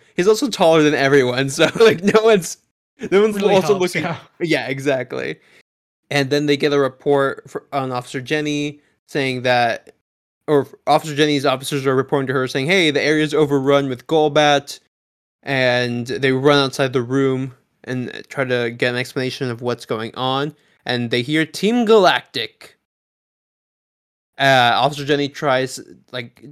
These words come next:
Speaker 1: talking to different squads, telling them to cover Area B, like, s-, using their own code, basically. "We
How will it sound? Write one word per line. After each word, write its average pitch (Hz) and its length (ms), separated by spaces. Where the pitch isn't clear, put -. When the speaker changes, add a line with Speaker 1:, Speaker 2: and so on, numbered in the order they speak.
Speaker 1:
talking 123 400
to - 100
different 127 280
squads, 135 640
telling 123 320
them 117 140
to 123 100
cover 123 460
Area 117 300
B, 202 540
like, 143 160
s-, - 180
using 151 320
their 131 200
own 131 240
code, 117 360
basically. 120 720
"We 165 360